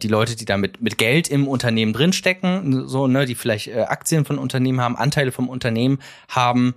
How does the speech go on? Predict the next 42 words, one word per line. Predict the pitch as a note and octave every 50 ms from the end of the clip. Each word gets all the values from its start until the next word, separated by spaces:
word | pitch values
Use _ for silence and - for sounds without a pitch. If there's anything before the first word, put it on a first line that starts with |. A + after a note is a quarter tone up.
| - - - _
f-, | - A2+ - - - -
für | - - - A2
die, | A2 A#2+ A2+ G#2
der, | - G#2 F#2+ F#2
der | - G#2 G#2 G2
C | - - B2+ A#2 A2+
E | G#2+
O | A2 A#2+ C#3 D3+
arbeitet | - A2+ C3 D3 D3 C3+ C3+ C3 A#2+
sozusagen | A#2+ - B2+ A#2+ - - - C3 A2 G#2+ A#2+
direkt | A#2 A2+ G#2 A#2 C#3+ - -
für | - - B2 A#2 A2
die, | A#2 C#3 E3+ F3+
ne, | D#3 C3 C#3 D#3
und | C#3 B2+ A2+ G#2+
will | A#2+ B2 A#2
irgendwie, | A2+ A2 A#2 A2 A2 G#2+
dass | G2 G2 - -
da | - G2+ F#2+ - - - - - -
mehr | A2+ G#2+ G#2
Geld | F#2 A2+ B2+ D#3 D#3+ D#3
im | C#3 C3+
Unternehmen, | C3+ C3 C#3 C3 B2 B2+ C3 B2+ B2 B2 B2 -
äh, | C3 A#2+ A#2 A#2
herauskommt, | A2+ A#2 A2 G#2 A2+ C3 - - - - B2 A#2 A#2 A#2 - - - - -
so, | A2+ A2 G2+ G2
ne, | G#2 B2
das | C3 B2 - -
wäre | C3 A#2 A#2 A2+
irgendwie | F#2+ A2+ A#2 G#2+ G#2+
so | A2
die, | G2 - G2+ - - _ -
die | - G#2 F#2+
ganz | - G2 G#2 A2 - - - - - - - - _ _ _ _ _ -
klare | - - B2 G#2+ G#2+ A#2+ C3 C3+ B2+ A2+ A#2+ A2+ A2 A2 G#2+ A2 G#2+ _ _ _ _ _
Logik, | - A2 A#2 B2 B2+ A#2+ A#2+ A#2 A2+ - - - -
nach | G2+ F#2+ -
der | - - G#2+ G#2 G2+ G2+
ein | F#2 G#2+ G#2+ G#2+
Unternehmen | G#2+ G#2+ - G#2+ G2+ G2 G2 G2+ G2 F#2+ F#2+ F#2+ - -
handelt, | - G#2 A#2+ D3 D#3+ F#3 G3+ A3 -
ne, | G#2 - A#2 - -